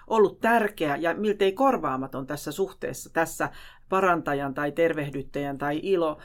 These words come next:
ilopillerin roolissa. Ja hän on aivan hukassa siinä uudessa tehtävässä. Myös marttyyrinä hän on voinut olla, kun hänen elämänsä on niin raskasta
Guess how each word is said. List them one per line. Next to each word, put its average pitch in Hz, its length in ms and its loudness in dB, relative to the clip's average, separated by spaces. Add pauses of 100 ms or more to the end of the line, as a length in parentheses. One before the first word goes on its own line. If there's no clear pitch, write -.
(180)
ilopillerin 143 760 0
roolissa. 147 520 -4
Ja 147 140 -2
hän 170 140 -2
on 170 100 0
aivan 180 280 0
hukassa 240 460 -2
siinä 143 300 -6
uudessa 135 460 -4
tehtävässä. 143 560 -8
Myös 240 340 2
marttyyrinä 196 800 4
hän 196 140 0
on 190 120 0
voinut 190 320 4
olla, 190 300 6
kun 185 160 -4
hänen 175 220 0
elämänsä 170 420 -2
on 170 60 0
niin 170 160 -4
raskasta 170 460 -2